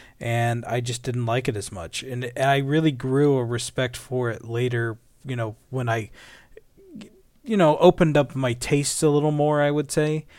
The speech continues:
You know, the, I've gotten into glam a little bit more and stuff like that, where I've, I've come to respect the, the music in general more. But for me,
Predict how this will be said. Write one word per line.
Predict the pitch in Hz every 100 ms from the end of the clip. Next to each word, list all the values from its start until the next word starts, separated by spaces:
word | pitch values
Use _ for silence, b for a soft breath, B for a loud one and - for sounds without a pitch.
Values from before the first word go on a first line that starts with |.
| b b
You | 139
know, | 135 127
the, | 120 127 120 127 131 - - -
I've | 131 123 123
gotten | 131 127 135 127 123 123 -
into | 147 147 135 135
glam | 123 120 123 127 127 127 123 123 - -
a | 131
little | 135 135
bit | 135 123
more | 127 131 127
and | 123
stuff | - 139 123
like | 120
that, | 131 127
where | 120 117
I've, | 113 113 -
I've | 117 113 117 -
come | 143 127
to | 123
respect | 120 - - 131 123 - - b b b b
the, | 131 120
the | 120 120
music | 123 120 120 117 - - _ _ -
in | 127 117
general | 117 120 120 120
more. | 117 113 110
But | 120 113 - B B B
for | 147
me, | 139 151 156 143